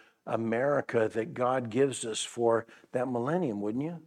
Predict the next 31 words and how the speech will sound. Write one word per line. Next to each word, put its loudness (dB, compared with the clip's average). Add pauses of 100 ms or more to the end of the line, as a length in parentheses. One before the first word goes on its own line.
(460)
You'd 0
want 4
everyone 2
to 0
have -4
the -4
Word 4
of 0
God 4
hidden -2
in -2
their 0
hearts. -6 (480)
You'd 2
want 8
everyone 6
to 0
be 4
singing 0
praises 4
and -2
lifting 0
up 2
Jesus 0
Christ. 2 (360)
Now, 6
that'll 6
happen 2
in 6
the 4
millennium. 2